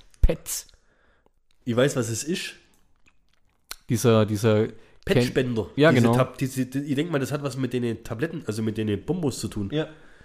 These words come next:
Speaker 2: Also diese viereckigen,
Speaker 1: Ja.
Speaker 2: rechteckigen
Speaker 1: Ja.
Speaker 2: Dinger. Aber Pets, P, P, P,
Speaker 1: Extrem
Speaker 2: P.
Speaker 1: lame. Also wir, wir, es geht jetzt hier bei unserem schnellen Quiz um zweiunddreißig, äh,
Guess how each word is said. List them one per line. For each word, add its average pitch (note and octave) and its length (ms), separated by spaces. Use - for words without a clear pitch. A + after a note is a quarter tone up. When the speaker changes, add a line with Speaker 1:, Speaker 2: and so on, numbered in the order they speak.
Speaker 2:
Also G2 180
diese G2 260
viereckigen, B2 600
Speaker 1:
Ja. D3+ 160
Speaker 2:
rechteckigen A2+ 680
Speaker 1:
Ja. C3+ 160
Speaker 2:
Dinger. B2+ 200
Aber G2+ 140
Pets, - 320
P, - 220
P, C3 280
P, - 120
Speaker 1:
Extrem C#3+ 440
Speaker 2:
P. C#3 140
Speaker 1:
lame. D#3+ 120
Also C3 180
wir, B2+ 320
wir, C3+ 140
es C3+ 120
geht D3+ 140
jetzt D3+ 120
hier C#3 200
bei C3 100
unserem C3+ 280
schnellen C#3 360
Quiz D3+ 240
um C3+ 100
zweiunddreißig, C3+ 880
äh, A#2 360